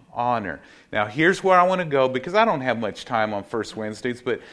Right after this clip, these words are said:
here's what I wanna do is I just wanna give you a list of relationships as quickly as possible of, of, of those that we should honor in our life. And I think some are gonna surprise you,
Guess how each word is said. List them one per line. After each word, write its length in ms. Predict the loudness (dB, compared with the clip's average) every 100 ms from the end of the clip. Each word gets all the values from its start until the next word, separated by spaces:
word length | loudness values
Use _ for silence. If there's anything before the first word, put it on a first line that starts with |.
| -4
here's 260 | 2 2
what 160 | 2 2
I 60 | 4
wanna 260 | 2 -2
do 220 | -2 0
is 120 | 0 4
I 140 | 4
just 220 | 2 -4
wanna 240 | -4 -4 -4
give 320 | -4 -6 -4
you 140 | -4
a 20 |
list 600 | -4 -4 0 -2 -2 -14 -20 _ _ _ _ -6
of 180 | -2
relationships 960 | 0 2 2 2 -2 -8 -8 -6 -6 -8
as 140 | -14
quickly 500 | -12 -4 -4 -2 -4
as 120 | -4 -4
possible 800 | -2 0 0 -4 -8 -8 -10 -14 _ _ _ _ _ _ _ _ _ _ _ _ _ _ -20 -18 -6
of, 200 | -4 -4 -12 0
of, 340 | 2 0 -4 -18 -8
of 420 | -4 -4 -6 -18 _ _ _ _ _ _ _ _ _ _ _ _ _ _
those 460 | 0 8 8 8 6
that 200 | 2 2
we 120 | -4
should 260 | -4 -6 -2
honor 500 | 2 2 2 -4 -8
in 240 | -10 -8
our 180 | -6 -6
life. 420 | -8 -10 -16 _ _ _ _ _ _
And 140 | 4
I 80 | 4
think 380 | 4 0 -4 -8
some 380 | 0 2 0 -2
are 120 | 0 0
gonna 220 | 0 -4
surprise 560 | -8 -6 -2 -2 -2
you, 140 | -10